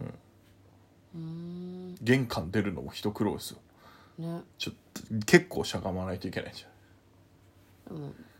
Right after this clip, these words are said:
Speaker 2: あれだね。でも、仮に電車に乗って大丈夫だとしたら、首疲れちゃうけど、息はしやすいよね。
Speaker 1: まあね。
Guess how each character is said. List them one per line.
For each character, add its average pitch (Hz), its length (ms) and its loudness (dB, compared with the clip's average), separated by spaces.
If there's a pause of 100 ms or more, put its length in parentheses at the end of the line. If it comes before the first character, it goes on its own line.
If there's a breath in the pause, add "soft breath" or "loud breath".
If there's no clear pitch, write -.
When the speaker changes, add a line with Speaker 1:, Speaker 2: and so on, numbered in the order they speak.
(120)
Speaker 2:
あ 185 140 -4
れ 190 80 -4
だ 196 100 -2
ね。 196 180 -4
で 180 80 -6
も、 165 140 -4 (160)
仮 285 260 0
に 370 320 2
電 233 220 6
車 254 160 4
に 247 400 2 (460)
乗 220 160 6
っ 226 40 2
て 277 140 2
大 262 220 10
丈 277 160 2
夫 214 80 6
だ 175 100 4
と 156 100 -6
し - 120 -6
た 151 100 2
ら、 143 320 0
首 196 160 0
疲 202 220 4
れ 185 100 6
ち 151 100 -4
ゃ 139 60 0
う 131 60 -4
け 131 100 -8
ど、 135 320 -4 (840 soft breath)
息 277 220 4
は 165 120 8
し - 140 2
や 156 80 4
す 156 160 -4
い 151 80 0
よ 127 80 -4
ね。 117 160 -16 (680)
Speaker 1:
ま 131 260 12
あ - 60 -2
ね。 113 120 -2